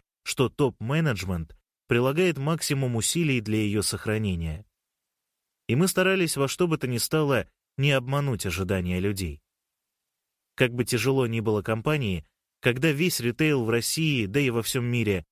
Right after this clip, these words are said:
неожиданно оказался на грани банкротства, мы не только нашли возможность полностью сохранить команду, но и разработали программу для обучения онлайн,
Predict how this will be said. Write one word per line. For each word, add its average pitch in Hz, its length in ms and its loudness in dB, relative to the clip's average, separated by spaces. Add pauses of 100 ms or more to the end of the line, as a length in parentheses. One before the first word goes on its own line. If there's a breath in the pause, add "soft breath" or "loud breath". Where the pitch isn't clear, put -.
(260)
неожиданно 123 520 0
оказался 120 520 0
на 110 100 0
грани 117 300 0
банкротства, 101 800 -2 (640)
мы 117 140 2
не 131 100 2
только 196 280 0
нашли 165 300 0
возможность 143 720 -2
полностью 160 480 2
сохранить 131 560 -2
команду, 113 600 -2 (580)
но 131 160 2
и 185 40 4
разработали 156 600 2
программу 135 520 0
для 110 200 2
обучения 131 600 -2
онлайн, 110 560 0